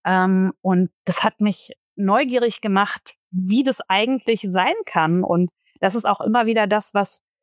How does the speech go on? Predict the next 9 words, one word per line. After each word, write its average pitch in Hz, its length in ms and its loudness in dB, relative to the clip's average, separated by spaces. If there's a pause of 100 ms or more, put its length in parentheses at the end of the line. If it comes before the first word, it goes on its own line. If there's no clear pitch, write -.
(200)
mich 208 280 0
jetzt 226 180 0
in 190 120 2
meiner 185 320 2
Arbeit 233 380 0
auch 156 160 0
so, 160 420 -2
so 180 120 -2
kitzelt, - 720 -2